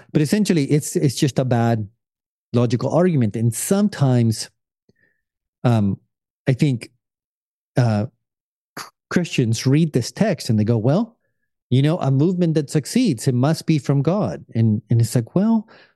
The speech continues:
are you gonna apply that standard to Islam?" Are you gonna apply that standard to Buddhism? Like,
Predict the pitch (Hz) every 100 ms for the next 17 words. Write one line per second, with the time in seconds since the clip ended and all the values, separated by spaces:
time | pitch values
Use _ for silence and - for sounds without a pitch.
0 | - 139 147 180 160 - 139 147 156 143
1 | 127 - - 123 131 135 127 123 - 117
2 | 107 101 110 110 - 175 185 - _ _
3 | _ _ _ 92 104 110 110 104 107 107
4 | 104 - - 110 110 104 98 - - 95
5 | 90 98 101 120 135 160 160 156 - _
6 | _ _ _ 123 98 85 -